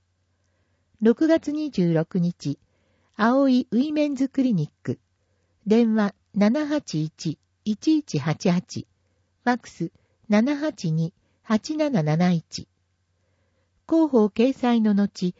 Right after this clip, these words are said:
当番医の変更が生じる場合もあります。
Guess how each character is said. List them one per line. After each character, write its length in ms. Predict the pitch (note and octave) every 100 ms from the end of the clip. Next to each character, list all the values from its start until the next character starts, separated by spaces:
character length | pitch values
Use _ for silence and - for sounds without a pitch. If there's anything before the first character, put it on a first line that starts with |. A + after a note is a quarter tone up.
| _ _
当 180 | - D4
番 280 | D4+ D4 C#4+
医 60 | G3
の 120 | F3+
変 220 | A3 A#3
更 160 | A3+ G#3+
が 160 | G3+
生 200 | - B3
じ 120 | C4
る 100 | B3+
場 240 | G#3+ A3 G#3+
合 60 |
も 160 | F#3+ F3+
あ 100 | E3+
り 100 | D3+
ま 140 | D3
す。 160 | D#3+